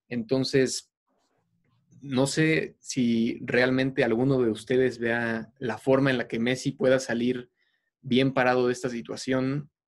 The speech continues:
Y, bueno, quizás Messi saldrá bien parado porque los aficionados le tienen mucho cariño y mucho respeto, pero ¿ven ustedes la forma de que esta situación termine, termine de una buena forma, termine bien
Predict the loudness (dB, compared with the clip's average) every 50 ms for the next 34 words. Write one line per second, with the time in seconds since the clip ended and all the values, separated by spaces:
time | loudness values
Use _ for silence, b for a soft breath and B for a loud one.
0 | _ -6 -4 -4 -2 -2 -4 -4 -4 -4 -4 0 2 2 2 2 0 -2 -2 -2
1 | -2 0 0 -2 -2 -4 -4 -4 -2 0 2 2 2 2 2 0 0 0 2 2
2 | 2 2 0 -2 -6 -8 -6 -6 -6 -6 -8 -12 -12 -10 -8 -6 -4 0 2 2
3 | 2 2 -2 -8 -6 -6 -6 -4 -4 -4 -6 -6 -8 -10 -6 -4 -2 0 0 0
4 | -2 -2 -4 -4 -6 -8 -8 -10 -4 -4 -4 -4 -4 _ _ b b b b b
5 | b b b b b -2 0 0 2 2 2 2 2 0 -2 -4 -6 _ _ _
6 | _ _ _ _ -4 0 0 2 2 2 0 2 2 4 4 4 2 0 -2 -2
7 | -2 0 0 0 -2 -2 -2 -4 -6 -6 -6 -6 -8 -8 -10 -10 -10 -10 -6 -6
8 | -6 -4 -4 -4 -4 -4 -4 -4 -4 -4 -4 -4 -6 -6 -8 -8 -12 _ _ _
9 | _ _ _ _ _ -6 0 2 4 6 6 6 4 4 2 0 0 -2 -4 -6
10 | -2 -2 -2 -2 -2 -4 -6 -6 -8 -4 -4 -2 -2 0 0 0 0 -2 -2 -4
11 | -8